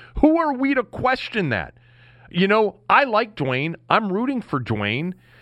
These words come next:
Um, but they're probably not sure yet. You know, I mean,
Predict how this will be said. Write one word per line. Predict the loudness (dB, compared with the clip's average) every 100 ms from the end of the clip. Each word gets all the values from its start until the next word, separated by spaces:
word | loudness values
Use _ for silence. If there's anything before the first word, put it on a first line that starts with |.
| -20 -2 0
Um, | 2 -2 -6 -4
but | -4 -4
they're | -2 -2 -2
probably | -2 0 0 -2 -2 -4
not | -2 -4 -6
sure | -10 -6 -4 -2
yet. | -2 -2 -2 _ _ _ _
You | -2 0
know, | 0 -2 -4 -4
I | -2 0
mean, | 0 -2 -4 -6